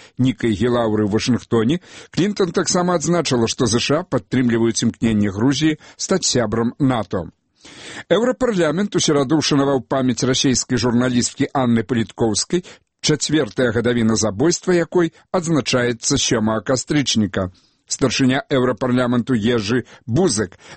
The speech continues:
заклікаў улады Расіі расследаваць забойства Паліткоўскай, іншых журналістаў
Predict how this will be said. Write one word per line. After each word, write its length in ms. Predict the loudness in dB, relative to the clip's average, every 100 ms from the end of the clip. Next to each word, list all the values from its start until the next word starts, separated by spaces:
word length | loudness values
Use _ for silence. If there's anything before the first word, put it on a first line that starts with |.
| -2
заклікаў 560 | -2 0 -2 0 0
улады 240 | 0 0 0
Расіі 400 | 0 0 2 2
расследаваць 720 | 0 0 0 0 0 0 0
забойства 480 | 0 0 0 -2 -2
Паліткоўскай, 800 | 0 -2 -2 -2 -2 -2 -2 -4 -10 -4
іншых 480 | 0 2 2 0 -2 0
журналістаў 720 | 2 2 0 -2 0 -2